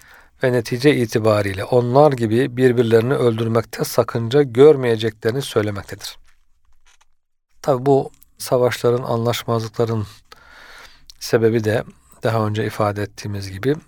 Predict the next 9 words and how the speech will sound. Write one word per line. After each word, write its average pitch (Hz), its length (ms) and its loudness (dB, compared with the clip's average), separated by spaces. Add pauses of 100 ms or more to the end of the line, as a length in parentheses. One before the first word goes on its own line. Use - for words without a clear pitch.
(280)
iletişim 139 460 2
kazalarından 107 800 0
büyük 120 380 -4
sebebi. 98 400 -6 (800)
Birbirini 113 260 -2
anlamamaktan, 110 760 -2
yanlış 101 400 -8
anlamaktan 101 460 -4 (200)
kaynaklanıyor. 101 680 -10